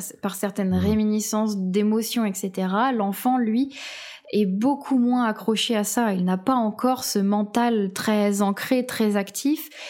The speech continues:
Speaker 1: Il laisse un peu, il, il vit, tout simplement. Il n'est pas encore accroché à tout ça. Et donc, ça va faire que même s'il est approché régulièrement par des esprits errants, ce ne sont pas des esprits errants qui vont s'accrocher indéfiniment. Ça va être très passager.
Speaker 2: Ok.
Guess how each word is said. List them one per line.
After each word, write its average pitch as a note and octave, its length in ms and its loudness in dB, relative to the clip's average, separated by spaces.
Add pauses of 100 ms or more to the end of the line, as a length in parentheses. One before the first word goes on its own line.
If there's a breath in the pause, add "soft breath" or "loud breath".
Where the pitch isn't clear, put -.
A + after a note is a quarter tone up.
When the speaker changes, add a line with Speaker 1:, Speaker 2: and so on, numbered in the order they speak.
(220 loud breath)
Speaker 1:
Il G#3+ 240 2
laisse C4+ 260 0
un A#3+ 120 0
peu, C4 340 0
il, F#3 380 -2
il F#3+ 160 0
vit, C4 420 0
tout G#3+ 80 -2
simplement. A3+ 560 0
Il G3 140 -2
n'est F3+ 100 -2
pas B3 160 0
encore A3+ 400 -2
accroché G#3 420 -2
à G#3+ 60 -2
tout G#3 160 -8
ça. A#3+ 320 -4 (500 loud breath)
Et B3 140 2
donc, C4+ 520 -2
ça A#3+ 220 -2
va A3+ 140 0
faire D4 300 -4
que - 80 -4
même C4 320 2
s'il B3 280 -2
est A3 60 2
approché B3 500 -2
régulièrement A3 540 0
par G#3+ 180 -4
des F#3+ 200 -2
esprits G3+ 320 -4
errants, G3+ 260 0
ce C4+ 140 -4
ne G#3 60 0
sont G3+ 160 -6
pas A#3+ 140 0
des A3 200 0
esprits G#3 300 -4
errants G3 200 0
qui A#3 140 -4
vont F#3+ 100 -2
s'accrocher F#3+ 520 -2
indéfiniment. G#3 680 0
Ça F#3+ 160 -4
va F#3 60 0
être F#3 120 -4
très A3+ 200 -2
passager. G#3+ 500 -2
Speaker 2:
Ok. G#3 140 -10